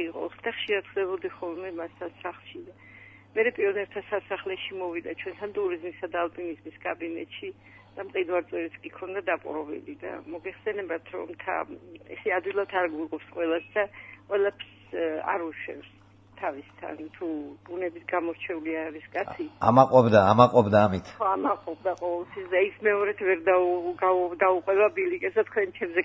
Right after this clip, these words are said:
Speaker 1: კარგად, ეს თვითონ კარგად არის სიტყვა ცნობილი. გემალს თავისი ადგილი ჰქონდა ამ მრავალმხრივ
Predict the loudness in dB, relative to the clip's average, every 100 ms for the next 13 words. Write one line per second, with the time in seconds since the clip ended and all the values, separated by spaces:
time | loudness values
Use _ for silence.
0 | 2 2 2 0 -4 -6 -10 -12 -6 -6
1 | 0 0 0 0 -2 -4 -18 -20 -8 -8
2 | -6 -12 -12 -12 -14 -20 -20 -12 -2 0
3 | 0 -2 -4 -2 -2 -2 0 4 4 2
4 | -6 -6 -6 -10 -4 -2 -2 0 0 0
5 | 0 -2 -2 -4 -6 -4 -2 0 2 0
6 | -2 -8 -10 -8 -6 -6